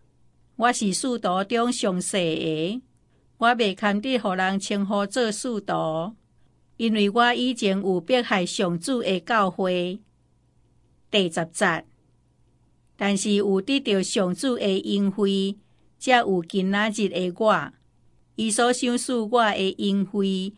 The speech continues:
并无枉费去。我颠倒比因大家较辛苦工作，但是实在毋是我的本事，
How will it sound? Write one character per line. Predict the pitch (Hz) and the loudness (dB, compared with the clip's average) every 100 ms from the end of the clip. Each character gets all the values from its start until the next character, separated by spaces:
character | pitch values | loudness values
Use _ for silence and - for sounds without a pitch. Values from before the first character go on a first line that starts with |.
| _ _ | _ _
并 | - 190 185 | 0 0 2
无 | 208 208 | 2 2
枉 | - 233 247 | 0 0 0
费 | 262 190 | 0 -2
去。 | 160 - 190 160 - - _ _ _ _ _ _ _ | -4 -6 -4 -4 -6 -14 _ _ _ _ _ _ _
我 | - 226 | -2 0
颠 | 240 214 208 | 2 0 0
倒 | 254 240 | 0 0
比 | 220 247 247 | -2 -4 0
因 | 202 208 | 0 0
大 | 190 175 | 0 -2
家 | 165 196 196 | 0 0 0
较 | 247 220 | 2 0
辛 | 214 208 202 | 0 -2 -2
苦 | - 220 | 0 -2
工 | 214 196 185 | 0 -2 -2
作， | - 190 160 - _ _ _ _ _ | -2 -2 -2 -4 _ _ _ _ _
但 | 202 196 | 2 2
是 | 196 202 | 2 0
实 | 196 190 | 0 0
在 | 220 208 220 | 2 4 4
毋 | 190 | 0
是 | 170 190 180 | 0 -2 0
我 | 220 226 | 2 2
的 | 208 | 0
本 | 196 226 226 | 0 0 -2
事， | 226 - 190 185 185 | -2 -2 0 0 -4